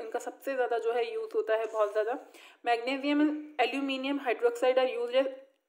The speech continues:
Antacids of cure acidity, एसिडिटी के बचाव के लिए जो है इनका यूज़ किया जाता है। These are widely used for neutralizing the effects of acid like in soil treatment। और ये इनका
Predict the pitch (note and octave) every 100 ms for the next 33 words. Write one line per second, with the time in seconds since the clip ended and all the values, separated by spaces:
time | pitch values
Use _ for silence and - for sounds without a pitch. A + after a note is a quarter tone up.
0 | A#3+ A3+ A3+ C#4 C#4 C4+ - C4 B3+ C4+
1 | B3+ - - - - - - G3+ - -
2 | A3+ B3 - B3+ B3+ C#4+ D4 - - -
3 | A3+ B3 A3+ A3+ A#3+ A#3 A#3+ B3 B3+ A#3+
4 | B3+ B3 A3+ - - G3+ G3+ G3+ G3+ G3+
5 | B3 B3+ C#4 C#4 - _ _ A#3 A#3 A#3+
6 | C4+ B3+ B3+ C4 C4+ C4+ - A#3 - C#4
7 | B3+ B3 C4 B3+ C4 - - - B3+ B3+
8 | B3+ C4+ - A3 A#3+ B3 A#3+ A3+ C4 -
9 | A3+ A3 A#3 A#3 A3 G#3+ - - - A#3
10 | B3 A#3+ C#4 D#4 D4+